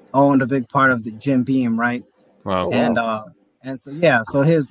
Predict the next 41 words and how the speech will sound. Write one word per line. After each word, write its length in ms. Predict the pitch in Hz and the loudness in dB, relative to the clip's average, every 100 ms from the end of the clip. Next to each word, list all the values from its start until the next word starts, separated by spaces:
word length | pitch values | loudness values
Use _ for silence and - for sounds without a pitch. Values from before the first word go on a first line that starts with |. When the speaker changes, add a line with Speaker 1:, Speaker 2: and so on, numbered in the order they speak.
| 131 | -2
Speaker 1:
that's 260 | 147 156 165 | 0 2 2
where 100 | 147 | 4
his 180 | 139 | 2
wealth 280 | 135 147 139 | 2 2 2
comes 260 | 160 147 - | -2 -2 -2
from, 300 | 123 117 113 | -2 0 0
right? 240 | 127 123 | 0 -2
So 160 | 135 117 | -6 -2
Ben 200 | 139 143 | 0 0
Kovler's 400 | 147 135 123 113 | 0 -2 -4 -2
wealth 240 | 131 131 | -4 -4
comes 280 | - 131 120 | -2 -4 -2
from, 260 | 127 123 117 _ _ _ _ _ | -2 -2 -4 _ _ _ _ _
um, 320 | 120 123 120 | -2 0 0
the 100 | 120 | 0
benefits 720 | 120 151 151 - 131 120 - - | 2 4 2 0 -2 -2 -8 -12
of 380 | 117 117 113 110 | -4 -2 -2 -2
the 220 | 120 117 | -2 -4
changes 440 | 107 143 139 127 - | -2 0 0 -2 -6
to 160 | 127 | -6
prohibition 540 | 120 131 120 127 - 123 | -2 -2 -2 -4 -2 0
era 200 | 113 110 | 0 2
laws, 400 | 117 113 104 110 | 2 0 0 -4
right? 280 | 113 113 _ _ | -4 -6 _ _
Speaker 2:
Hmm. 280 | 120 101 98 - | -6 -6 -8 -8
Speaker 1:
Um, 540 | 117 117 113 107 104 104 _ _ _ | -4 -2 -2 -4 -6 -12 _ _ _
Speaker 3:
So 220 | - 143 | 0 4
Speaker 1:
so, 200 | 139 127 | 4 4
Speaker 3:
just 120 | - _ _ _ _ _ _ | -2 _ _ _ _ _ _
Speaker 1:
yeah. 280 | 131 139 113 | 2 2 2
Speaker 3:
your 80 | 117 | 0
money 420 | 120 120 98 95 _ | -2 -4 -4 -8 _
coming 240 | 127 113 | -4 0
Speaker 2:
What 120 | 135 110 | 2 2
Speaker 3:
in 180 | 101 | 0
and 120 | 95 - _ - | -6 -10 _ -10
taking 240 | 113 101 | -6 -4
over 180 | 98 90 | -2 -4
a 60 | |
cannabis 480 | - 123 131 107 87 | -4 -4 -2 -2 -6
company, 420 | - 85 92 92 | -10 -6 -6 -6